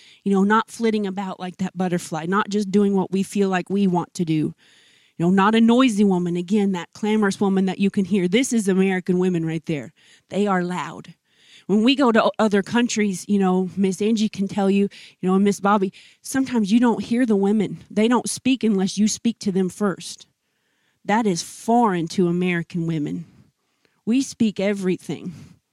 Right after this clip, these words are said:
<laughs> and then some. <laughs> But, uh, in, in African cultures, they don't have that issue because the women know their role. They know their place.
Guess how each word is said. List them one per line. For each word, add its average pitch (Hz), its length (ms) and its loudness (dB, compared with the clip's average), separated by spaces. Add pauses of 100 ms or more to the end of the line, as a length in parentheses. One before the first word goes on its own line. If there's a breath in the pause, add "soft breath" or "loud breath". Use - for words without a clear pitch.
(120)
<laughs> - 480 -8
and 202 200 2
then 208 160 2
some. 175 480 -6
<laughs> - 40 -10 (1900 loud breath)
But, 214 160 2
uh, 202 180 2 (120)
in, 208 140 2
in 208 180 0
African 226 500 0
cultures, 240 460 -2
they 208 160 0
don't 226 220 -2
have 233 260 -4
that 196 180 -2
issue 196 380 0
because 185 460 -2 (480 loud breath)
the 208 80 4
women 220 360 4
know 208 220 4
their 196 220 0
role. 208 240 2
They 175 120 -6
know 190 260 0
their 185 140 -4
place. - 680 -10